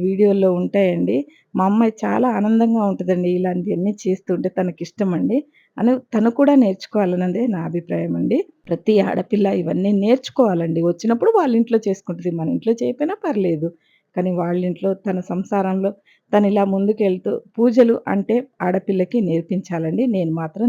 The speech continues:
నేర్పిస్తానండి నా ఇంట్లో. ఇలా అమ్మవారికి కొబ్బరికాయ కొట్టుకొని చక్కగా హారతి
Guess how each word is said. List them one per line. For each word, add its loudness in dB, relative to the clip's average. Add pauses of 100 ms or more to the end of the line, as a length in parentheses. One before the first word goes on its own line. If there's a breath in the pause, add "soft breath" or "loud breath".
నేర్పిస్తానండి -4 (100)
నా -4 (120)
ఇంట్లో. -2 (540)
ఇలా 0 (100)
అమ్మవారికి -2 (100)
కొబ్బరికాయ -2 (120)
కొట్టుకొని -4 (500)
చక్కగా -4 (180)
హారతి -8